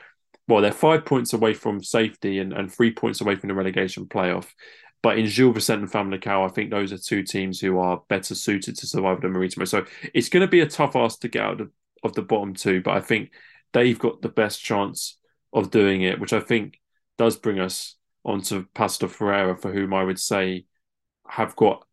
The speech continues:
absolutely, have given me absolutely no indication at all that they have got any kind of capability of getting out of the relegation battle. They lost their last five games. That's the same as Gil Vicente. Like I said, the joint worst form in the league,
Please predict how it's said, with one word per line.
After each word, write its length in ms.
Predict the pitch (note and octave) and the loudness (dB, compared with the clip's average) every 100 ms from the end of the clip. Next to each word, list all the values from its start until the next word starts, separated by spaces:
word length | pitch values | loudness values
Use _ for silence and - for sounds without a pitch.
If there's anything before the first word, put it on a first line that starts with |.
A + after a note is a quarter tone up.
| - | -4
absolutely, 920 | B2 A#2+ - - A2 G#2 G#2 - G2+ - | -2 -2 -4 -4 -2 0 -2 -4 -8 -8
have 180 | A2+ A2 | -6 0
given 260 | A#2+ G2+ G2+ | 2 2 0
me 200 | G#2 - | -2 0
absolutely 800 | A#2+ A#2 - A#2 G#2+ G#2 - G2+ | 0 0 -2 -2 0 0 -2 -6
no 440 | G2+ G#2 G#2 G2 G2 | -4 0 2 2 0
indication 720 | G2+ F#2+ - G2 F#2+ F#2 F#2+ | -4 -6 -8 -4 -4 -4 -6
at 220 | F#2 - | -6 -4
all 300 | F#2+ F2 F2+ _ _ _ | -2 -2 -4 _ _ _
that 120 | - F2+ | -4 0
they 160 | F#2+ | 0
have 120 | F#2 - | 0 0
got 240 | F#2+ - _ _ _ _ _ C#3+ | 0 -2 _ _ _ _ _ 2
any 320 | B2 A2 G2 | 2 2 0
kind 280 | - G2 F#2 | -2 -2 -2
of 100 | - | -6
capability 960 | G2 F#2+ - G2 F#2 F#2 - - D3 _ _ _ - | -6 -8 -4 -2 0 -2 -6 -6 -10 _ _ _ -4
of 180 | G#2+ | -2
getting 300 | - G2+ G2 | 0 0 0
out 160 | F#2+ - | -2 -2
of 60 | G2+ | -2
the 100 | F#2+ | -2
relegation 580 | F#2 F#2 F#2 F#2 G2 | -2 -2 -2 -2 -6
battle. 540 | F#2 F2+ - - F#2 F#2+ _ _ _ | -8 -8 -8 -6 -6 -10 _ _ _
They 100 | G#2 | 2
lost 320 | A2 A#2+ A#2 | 4 4 4
their 80 | A#2+ | 2
last 320 | G#2+ G2+ G2 | 4 2 0
five 340 | - G#2 G2 F#2 | -4 -2 -2 -2
games. 380 | F#2+ F#2 F#2 F2+ | -4 -4 -6 -8
That's 340 | F#2+ - - _ _ | -8 -8 -12 _ _
the 60 | - | -6
same 300 | - G#2+ G2+ | -2 0 -2
as 120 | F#2+ | -4
Gil 160 | F#2+ F#2 | -2 -4
Vicente. 380 | - - F#2+ G2+ | -4 -6 -2 -2
Like 180 | G2 | -2
I 20 | G2 | -4
said, 220 | - F#2 | -6 -6
the 80 | F#2+ | -2
joint 300 | A#2 G2+ G#2 | 0 0 0
worst 220 | F#2+ - | -4 -4
form 240 | G#2+ G2 | -4 -2
in 80 | F#2+ | -4
the 60 | F#2 | -2
league, 280 | F#2 F2+ | -4 -4